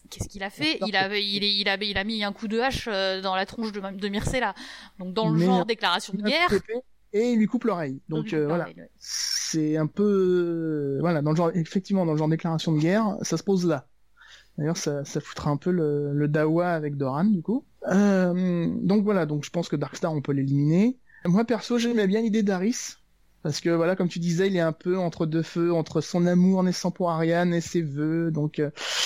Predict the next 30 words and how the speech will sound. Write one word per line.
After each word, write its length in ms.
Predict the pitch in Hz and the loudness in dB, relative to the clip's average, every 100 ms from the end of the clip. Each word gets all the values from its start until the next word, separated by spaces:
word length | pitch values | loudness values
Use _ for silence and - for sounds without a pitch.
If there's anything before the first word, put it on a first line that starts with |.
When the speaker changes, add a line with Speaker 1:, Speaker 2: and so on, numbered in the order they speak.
| - - - | -2 -2 -2
Speaker 2:
ça 180 | - | 0
se 60 | 170 | 2
trouve, 180 | 202 190 | 4 4
il 80 | 196 | 4
a 60 | |
parlé, 440 | 180 180 180 190 202 | 2 0 4 2 2
mais 100 | 190 | 0
du 160 | 175 180 | 0 -2
coup, 300 | - 196 196 | -2 0 2
il 160 | 180 160 | 2 0
se 200 | - 170 | 0 0
jette 400 | 156 170 180 - | 2 2 2 2
au 120 | 165 | 0
combat 440 | 156 175 160 165 175 | 2 0 2 2 2
parce 220 | 156 - | -2 -2
qu'il 260 | 160 156 | -2 -2
se 180 | 156 - | -2 -2
voit 280 | 156 151 160 | -2 0 2
mourir, 480 | 170 170 160 175 170 | 4 4 2 2 2
euh, 300 | 147 143 143 | 0 0 0
dans 180 | 151 156 | 0 -2
un 60 | |
coup 140 | - 160 | 0 0
d'éclat 340 | 156 - 170 | 0 0 -2
parce 160 | 165 - | -4 -4
qu'il 120 | 156 | -4
a 60 | |
trahi. 360 | 147 151 156 170 | -2 0 0 0
Enfin, 220 | 151 151 | -2 -2
voilà. 280 | 147 147 185 | -2 0 -2